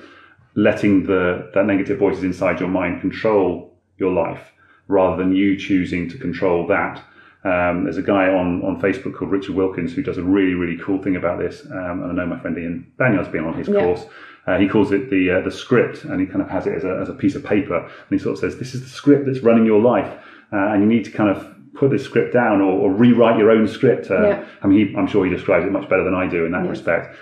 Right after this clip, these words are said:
Speaker 1: But he, he likes to have this, this, this kind of script that's running your life. Um, and until you recognize that you have this script and you can, you can choose to put it down, you can choose not to listen to it anymore, um, and you can rewrite your own, you can choose to rewrite your own script, um, then you, you,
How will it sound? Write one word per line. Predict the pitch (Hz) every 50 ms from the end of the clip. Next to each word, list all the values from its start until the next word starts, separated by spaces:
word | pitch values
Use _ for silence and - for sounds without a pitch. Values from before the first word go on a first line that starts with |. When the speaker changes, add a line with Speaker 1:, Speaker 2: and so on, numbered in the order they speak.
| - -
Speaker 1:
But | - 95
he, | 104 110 117
he | 110 113
likes | 113 117 117 113 -
to | 98
have | 87 98 95 -
this, | 90 90 -
this, | - 101 - - -
this | - 110 98 -
kind | - - 104 101
of | -
script | - - - 117 113 - -
that's | 104 95 - 98
running | 101 95 95 92 90
your | 92 90
life. | 90 95 95 90 87 - - - _ _ - _ _ _ -
Um, | 95 92 90 92 92
and | 92 98
until | 101 - - 139 131
you | 123 113
recognize | 110 120 117 - - 107 98 92 92 -
that | 110
you | 104 98
have | - 113 110 -
this | 101 101 -
script | - - - 101 95 - - 101
and | 98
you | 98 98
can, | 98 95 92 - - - -
you | 110
can | - 101 98
choose | - - 123 117 110 98 -
to | -
put | - - 92
it | 98 98
down, | 107 98 - 95 90 90
you | 82 85
can | 92 92
choose | - - 107 107 104 95 104
not | 98 92 - -
to | 98
listen | 104 110 - - 98
to | - 92 90
it | 92
anymore, | 92 90 87 87 87 90 - - - - - - _ _ -
um, | 101 98 98 92 92 92 95 - - -
and | 98 92
you | 98 95
can | 95 98 98
rewrite | 104 101 95 95 90 92
your | 92 98 98
own, | 98 98
you | -
can | - 92
choose | - - - 107 101 95 - -
to |
rewrite | 92 92 92 95 107 123 127
your | 98 92
own | 87 85
script, | - - - 92 - - - - - - - - - _ _ 98
um, | 95 92 90 92 92 92 90 90 90 90 - - - -
then | 98 98 98
you, | 98 98 101
you, | 104 - - 101